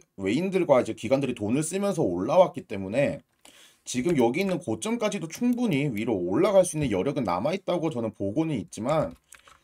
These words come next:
지금 당장에 지금 자리에는 이제 리스크를,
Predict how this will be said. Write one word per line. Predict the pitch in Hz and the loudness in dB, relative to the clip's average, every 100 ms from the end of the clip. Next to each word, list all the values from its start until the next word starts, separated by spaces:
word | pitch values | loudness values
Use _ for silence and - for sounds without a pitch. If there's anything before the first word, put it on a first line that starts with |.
| _ | _
지금 | - 160 185 | -2 0 2
당장에 | 131 104 127 214 196 143 147 101 | 0 -2 0 0 2 4 2 0
지금 | - 120 117 220 226 | -4 -6 -2 -2 2
자리에는 | 143 123 135 135 127 | 4 4 4 2 0
이제 | 98 98 90 85 | 0 -2 -2 -4
리스크를, | 101 120 233 220 123 113 117 85 | -6 -6 -4 0 4 4 2 0